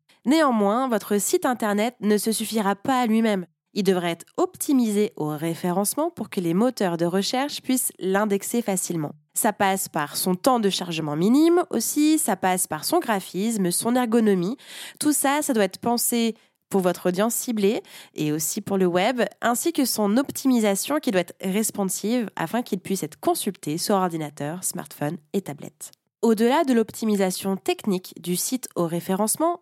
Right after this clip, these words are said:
c'est nécessaire aussi d'optimiser ce qu'on appelle le S E O de chacune des pages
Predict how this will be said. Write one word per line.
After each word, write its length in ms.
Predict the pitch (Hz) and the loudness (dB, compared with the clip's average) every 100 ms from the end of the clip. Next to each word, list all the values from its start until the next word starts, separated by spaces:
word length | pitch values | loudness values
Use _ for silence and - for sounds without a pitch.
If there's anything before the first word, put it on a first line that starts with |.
| _ | _
c'est 180 | - 247 | -4 0
nécessaire 460 | 269 285 277 339 302 | 2 2 2 2 2
aussi 320 | 247 - 311 | 2 0 -2
d'optimiser 720 | 254 247 - 302 285 254 294 | -2 -2 -2 2 2 2 0
ce 100 | - | 0
qu'on 180 | 233 226 | -2 0
appelle 300 | 220 262 254 | 0 0 2
le 160 | 233 - _ | 2 0 _
S 340 | 226 226 - 220 | 0 0 -2 0
E 160 | 226 | 2
O 140 | 294 415 | 2 -2
de 200 | 202 196 | -2 0
chacune 420 | 196 269 269 254 220 | 2 -2 0 2 2
des 120 | 185 | 2
pages 360 | 214 240 254 | 2 0 0